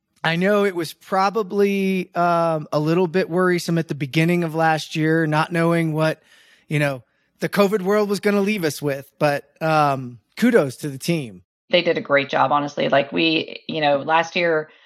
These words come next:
Speaker 2: was my first Groundbreak. It was virtual. So we did, you know, all the recording in the studio. And, um, and then, so this was my first one, and man, it was an amazing event, I have to say. So from a product standpoint,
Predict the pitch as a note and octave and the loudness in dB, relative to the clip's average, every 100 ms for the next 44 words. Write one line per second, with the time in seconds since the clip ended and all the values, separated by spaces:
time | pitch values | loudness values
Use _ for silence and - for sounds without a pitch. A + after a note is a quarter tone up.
0 | _ D#3+ D3+ D3 D3 D#3 - D#3 D3 D3 | _ -4 0 0 0 -6 0 0 2 0
1 | C#3+ - D3+ C3+ D3 C#3+ D#3 D3 D3 D3+ | 0 -4 -6 -2 -4 -2 0 2 0 -2
2 | C#3+ D3 D3+ C#3 C#3 C#3+ D#3+ E3 E3 E3 | -2 2 2 2 -2 0 2 2 0 -2
3 | F3+ E3 F3 E3+ E3 - F3+ E3+ F3 E3+ | 0 0 0 -2 -4 -2 0 2 2 2
4 | E3+ D3 - _ _ _ - D#3+ D#3+ D3 | 0 -2 -8 _ _ _ -4 0 0 -2
5 | C#3+ - _ - E3+ E3+ E3+ E3 D#3+ - | -6 -14 _ -2 -2 0 0 0 0 0
6 | D#3+ F#3 G#3 F3 D3+ - D#3+ D#3+ D#3+ D#3 | 0 -2 -2 -2 -2 -2 -4 -4 -2 0
7 | D3+ C#3+ D3 D#3 D3 C#3+ - - - F#3+ | 0 0 0 0 2 0 -2 -4 -2 0
8 | F3 D#3+ D#3 D3+ D3+ _ _ D3+ D3 D3 | 2 2 -2 -6 -14 _ _ -8 -6 -4
9 | C#3 C#3 C3+ C3+ C3+ B2+ D3 C#3 C#3 A2+ | -4 -4 -4 -4 -4 -4 -4 0 0 0
10 | - C#3 C#3+ - - - C#3+ E3 D3+ D#3+ | -6 -10 -12 -14 -4 -2 0 -2 -2 -4
11 | C#3+ - A3 B3+ - E3+ D3+ C3+ D3+ C3+ | -12 0 0 0 -4 -4 -4 -4 -2 0
12 | C3+ C3+ | -2 -4